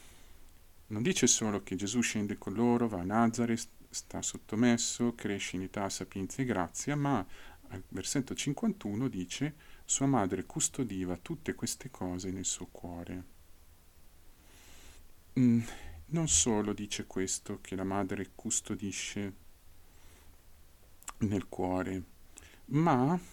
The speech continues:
dice anche, eh, diciamo, mm, in precedenza, proprio al momento della nascita del Signore, che Maria custodiva, eh, tutte queste cose,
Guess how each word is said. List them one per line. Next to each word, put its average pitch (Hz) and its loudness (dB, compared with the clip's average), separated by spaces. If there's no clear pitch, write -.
dice 104 -2
anche, 98 -4
eh, 107 -2
diciamo, 104 -2
mm, 107 0
in 117 0
precedenza, 95 -4
proprio 117 0
al 101 -2
momento 104 2
della 95 -4
nascita 101 -4
del 90 -8
Signore, 120 2
che 92 -4
Maria 110 2
custodiva, 107 -2
eh, 98 -6
tutte - -4
queste - -2
cose, 101 2